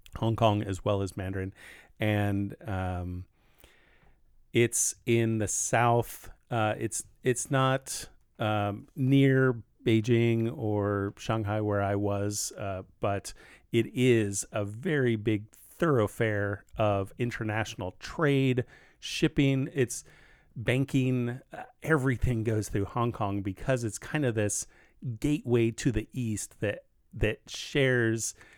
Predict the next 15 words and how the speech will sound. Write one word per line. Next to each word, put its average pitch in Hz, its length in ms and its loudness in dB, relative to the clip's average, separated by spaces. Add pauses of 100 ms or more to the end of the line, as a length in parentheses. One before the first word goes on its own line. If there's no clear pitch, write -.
(160)
many 123 260 2
of 104 80 0
the 107 80 0
Western 98 580 -2 (400)
values 151 440 2
and 95 200 -2
language 127 500 0
and, 95 360 -6
and 92 560 -4 (340)
economies. 139 720 0
It's, - 280 -4 (360)
it's - 160 -2
an 117 80 0
incredibly 147 840 -2
important, 101 880 -2